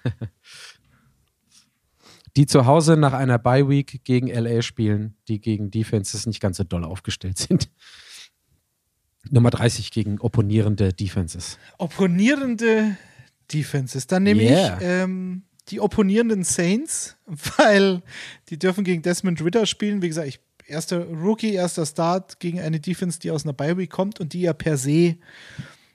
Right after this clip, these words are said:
Speaker 2: äh, eher qualitativ zu den besseren,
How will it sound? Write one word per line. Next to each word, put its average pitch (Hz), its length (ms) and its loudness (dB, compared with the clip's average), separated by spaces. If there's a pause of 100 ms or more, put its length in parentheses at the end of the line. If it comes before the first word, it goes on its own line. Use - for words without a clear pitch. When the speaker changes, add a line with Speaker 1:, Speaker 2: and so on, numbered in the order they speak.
(280)
Speaker 2:
äh, 135 200 -2 (480)
eher 156 420 0 (840)
qualitativ 165 560 2
zu 160 100 -4
den 139 100 -4
besseren, 135 520 -4